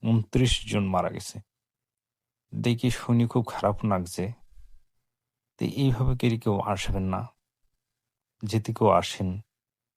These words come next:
বৈধ পথে যেভাবে আছে, এইরকম ডিক্লার দিছে, এই ডিক্লার ধরে আসবেন। আসলে কাগজটা করতে পারবেন এবং ভালো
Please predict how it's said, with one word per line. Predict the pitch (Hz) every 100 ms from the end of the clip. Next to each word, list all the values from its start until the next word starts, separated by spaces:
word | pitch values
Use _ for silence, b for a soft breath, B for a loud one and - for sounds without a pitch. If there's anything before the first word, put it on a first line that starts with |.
| -
বৈধ | 101 107 104
পথে | 110 110 107
যেভাবে | 101 98 90 92
আছে, | 90 -
এইরকম | 110 120 101 - 107
ডিক্লার | 104 101 110 104
দিছে, | 101 101
এই | -
ডিক্লার | 101 101 107 98
ধরে | 90 -
আসবেন। | 92 87 87 90 - _ _ _ _ _ _ _ _ _ _ -
আসলে | 127 - 139 143 - - - -
কাগজটা | - 95 104 - 113
করতে | 110 104
পারবেন | 110 107 120
এবং | 101 90 95 101
ভালো | 98 - 92